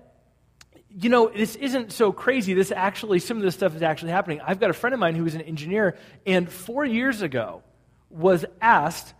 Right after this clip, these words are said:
he's a freelance engineer, so he gets approached by companies all the time. He was asked to partner with a company and make a sex bot. So a robot per, for the purpose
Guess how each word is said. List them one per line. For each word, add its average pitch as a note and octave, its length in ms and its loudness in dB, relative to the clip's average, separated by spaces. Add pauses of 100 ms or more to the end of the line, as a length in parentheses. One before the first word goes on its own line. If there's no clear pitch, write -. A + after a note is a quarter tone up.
(100)
he's F#3 140 0
a E3+ 40 0
freelance G3+ 480 0
engineer, C#3 360 -2
so D#3+ 140 -4
he F3 80 2
gets F3+ 180 -4
approached - 300 -4
by D3+ 120 0
companies D#3 400 -6
all D3+ 160 4
the D3+ 60 -10
time. F3+ 180 -2 (240)
He A3 120 0
was G3 240 6
asked G#3+ 460 2 (380)
to F3+ 360 -4 (160)
partner G3+ 580 0
with E3 260 -2
a D#3 60 -4
company D#3+ 600 -6
and D3+ 180 -6
make D#3 280 -4
a C#3+ 340 -4
sex - 520 -12 (120)
bot. G2+ 400 -8 (640)
So E3+ 260 4
a E3 140 2
robot D#3 640 2
per, E3 240 2
for A#3+ 420 4
the G3+ 120 4
purpose C#3 640 -4